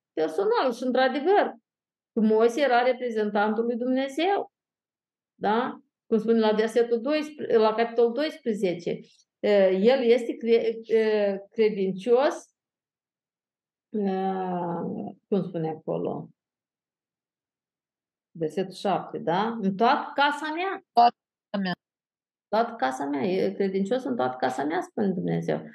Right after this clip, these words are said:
Speaker 1: Deci, el era reprezentantul lui Dumnezeu. Și atunci, așa că atunci când, e, cârtești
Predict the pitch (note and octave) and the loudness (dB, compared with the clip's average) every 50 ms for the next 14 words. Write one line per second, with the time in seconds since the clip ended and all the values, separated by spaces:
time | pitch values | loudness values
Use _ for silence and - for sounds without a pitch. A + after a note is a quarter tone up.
0 | - - - G#3 G3+ G#3 - - - - - A3+ C4 D4+ E4 D#4 C#4 C4 C4 C4+ | -6 0 0 0 0 0 -8 -12 -14 -6 0 4 4 4 6 6 6 6 6 6
1 | D4 D4+ D4 C#4 C#4 C4+ C#4+ C#4 C#4 C#4 - - - D4+ D4 D4 D#4 D#4 - F4+ | 4 2 0 0 -2 0 0 0 2 2 2 0 0 -2 -4 -4 -2 -2 -2 -2
2 | F#4 F#4 - - G4+ A4 G#4+ E4+ A3+ - - _ _ _ _ _ _ _ _ _ | 0 0 0 0 2 2 2 0 -2 -4 -10 _ _ _ _ _ _ _ _ _
3 | _ _ _ _ _ _ _ _ _ _ - - _ _ _ _ _ _ - G#3 | _ _ _ _ _ _ _ _ _ _ -20 -20 _ _ _ _ _ _ -4 -2
4 | G3 G3+ A#3 B3 A#3+ A3+ C4 B3+ - - - - - - _ - - - - G#3+ | -2 2 2 0 2 2 0 -2 -2 -6 -12 -16 -20 -18 _ -4 0 2 4 4
5 | A3+ A3 G#3+ B3+ B3+ B3 B3+ B3+ A#3+ A3 G#3+ G#3 G#3 B3 B3+ A#3+ A#3 - A#3 A3 | 4 6 6 4 4 4 4 6 6 6 6 4 4 2 0 0 0 2 2 4
6 | G#3+ G#3+ G#3 G3+ G3+ G3 F#3+ F#3+ F#3 F3+ F3+ E3+ E3 D3+ E3 E3 C#3+ B2 - - | 4 4 4 4 4 4 4 4 2 2 2 2 2 2 0 0 -2 -4 -6 -8
7 | - - - - _ - G3+ G3 G3 - C4 C#4 D#4 C#4+ - - - - _ _ | -10 -12 -14 -14 _ 0 0 0 2 4 6 6 6 6 2 -4 -12 -16 _ _